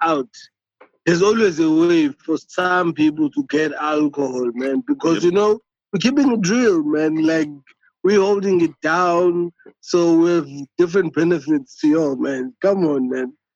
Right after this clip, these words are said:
Speaker 2: You know, it just made me appreciate, you know, like, in just in general, like, the alcohol thing and the fact that everyone has their vice. Like, as much as I loved it, like, like, like, the runners and people with their dogs and all that, bro.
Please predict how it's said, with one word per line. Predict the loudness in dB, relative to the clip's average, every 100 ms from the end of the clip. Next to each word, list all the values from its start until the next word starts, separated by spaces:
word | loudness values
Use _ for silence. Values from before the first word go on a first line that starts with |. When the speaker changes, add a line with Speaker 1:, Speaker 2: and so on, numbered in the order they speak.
| _ _ _ -4
Speaker 2:
You | 0
know, | 0
it | 0
just | -2 0
made | 0 2
me | 0
appreciate, | 0 -2 0 -2 0
you | 0
know, | 0
like, | 0 -2 -8 -20 _ _ _ _ -2
in | 0
just | 0 0
in | 0
general, | 0 0 0
like, | -2 -4 -10 -12 -6
the | -2
alcohol | -2 0 -2 -2
thing | -2 -2 0
and | -2
the | -2
fact | -2 -4 -2
that | -4 -4 -14 -20 _
everyone | 0 2 2
has | 0 -2
their | -2
vice. | -2 -2 -2 -2
Like, | -4 -2
as | 0
much | 0 0
as | -2
I |
loved | 0 -2 -4
it, | -6 -4
like, | -4 -4 -6 -8
like, | -10 -6
like, | -8 -4
the | -4
runners | -2 0 0 -2 -4
and | -4 -4 -6 -16 -20
people | -4 -2 0
with |
their | -4 -4
dogs | -2 -4 -2
and | -4
all | -2
that, | -4 -4
bro. | -8